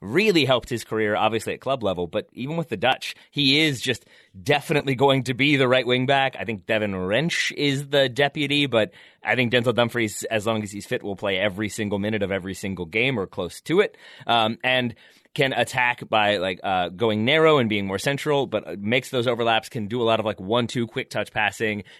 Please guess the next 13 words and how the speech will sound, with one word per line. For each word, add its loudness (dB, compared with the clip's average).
can -4
cross 0
the -2
ball, 4
can -4
cut 0
it -2
back, 0
and -2
I 0
think -4
we'll 0
see -4